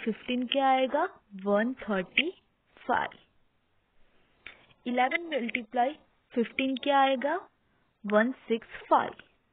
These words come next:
वन सिक्सटी फ़ाइव। So लिख लो वन सिक्सटी फ़ाइव, माइनस फ़ोर multiply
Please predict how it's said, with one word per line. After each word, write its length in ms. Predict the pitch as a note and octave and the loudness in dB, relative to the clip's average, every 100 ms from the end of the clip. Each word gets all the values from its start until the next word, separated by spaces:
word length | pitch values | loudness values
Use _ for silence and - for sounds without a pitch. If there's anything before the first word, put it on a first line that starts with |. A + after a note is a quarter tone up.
| _ _ _ _ _ _ _ _ _ _ _ _ _ _ _ _ _ _ _ _ _ _ _ _ G#3+ | _ _ _ _ _ _ _ _ _ _ _ _ _ _ _ _ _ _ _ _ _ _ _ _ -4
वन 200 | G#3 A#3 - | -2 -2 -4
सिक्सटी 380 | G#3+ - - F#4+ - _ _ _ | -8 -8 -6 -6 -6 _ _ _
फ़ाइव। 260 | - C4 G3 - _ _ _ _ _ _ - _ _ _ | 2 2 0 -12 _ _ _ _ _ _ -20 _ _ _
So 120 | - G3+ | -4 -2
लिख 240 | G#3+ G#3+ | -2 -4
लो 140 | A#3 D4+ | -4 0
वन 180 | C#4 C4+ | 0 0
सिक्सटी 360 | - C#4 - E4 | -4 -8 -6 -6
फ़ाइव, 300 | D#4+ F4 G4 - _ _ _ _ _ _ _ _ _ _ A#3 | -2 -2 -2 -4 _ _ _ _ _ _ _ _ _ _ -2
माइनस 500 | A#3+ C4 E4 A3+ A3+ - - | 0 0 0 -2 -4 -10 -10
फ़ोर 280 | C#4 D4+ F4 | -4 -2 -2
multiply 540 | C#4+ A#3 G#3+ A#3 C4 | -2 -4 -4 -4 -2